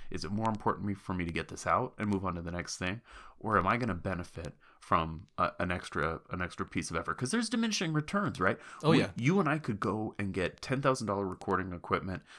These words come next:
Speaker 1: and build a sound studio and, you know, get, uh, all the best sort of shock resistance equipment. And we're, you know, put a lot more effort into editing, and we are not gonna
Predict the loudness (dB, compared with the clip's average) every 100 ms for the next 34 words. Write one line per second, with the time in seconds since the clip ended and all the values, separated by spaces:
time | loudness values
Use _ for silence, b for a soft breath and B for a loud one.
0 | B -6 2 2 2 0 0 0 -2 0
1 | 0 2 0 -2 -4 B B B _ -2
2 | 0 -2 -4 -8 b b -2 0 0 0
3 | 2 0 0 -20 B B B 0 4 4
4 | 4 4 4 0 2 2 2 0 0 4
5 | 4 4 -2 -2 -2 -4 -4 -2 -2 0
6 | -2 -2 B B B B -2 0 0 0
7 | 0 2 0 0 0 -2 -8 _ 2 2
8 | 4 4 4 2 2 2 2 0 0 -6
9 | -4 -4 -2 2 2 2 0 -2 -2 -2
10 | 0 0 0 0 -4 -4 -6 -4